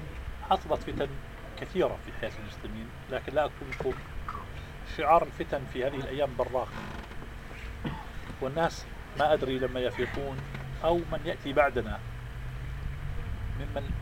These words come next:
لم يثاروا ماذا سيقولون؟ تجد شعب ينقسم قسمين، يقتل بعضه بعضا كليبيا، كل يقول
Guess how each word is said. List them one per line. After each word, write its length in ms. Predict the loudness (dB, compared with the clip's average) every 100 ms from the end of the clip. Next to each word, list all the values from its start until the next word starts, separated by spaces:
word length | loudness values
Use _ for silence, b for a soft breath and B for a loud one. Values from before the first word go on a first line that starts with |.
| 0
لم 120 | 0 0
يثاروا 460 | -2 2 4 4 0 -6 -6 -8 -8 -8 -8 -8 0
ماذا 180 | 2 2
سيقولون؟ 520 | 2 -2 -2 -4 -6 -6 -8 -8 -10 -8 -8 -8 -6 -6 -6 -6 -6 -6 -6 -6 -6 -2 4
تجد 220 | 4 6
شعب 280 | 10 10 10 4 -2 0 2 2
ينقسم 420 | 2 2 2 2 2
قسمين، 400 | 4 4 4 2 -2 -4 -4 -4 -4 -4 -4 -4 -4 -6 -6 -6 -6 -4
يقتل 340 | -4 -4 0 2
بعضه 360 | 2 2 -2 0
بعضا 280 | 0 -2 -4 -4 -6 -4 -4 -4 -4 -2
كليبيا، 420 | -2 -2 -2 -2 -2 -2 -2 -2 -4 -2 0 0 0 -4 -6 -4 -4 -4 -6 -4 -2 -4 -4 -6 -6 -6 -6
كل 300 | -2 2 4 4
يقول 460 | 4 2 2 2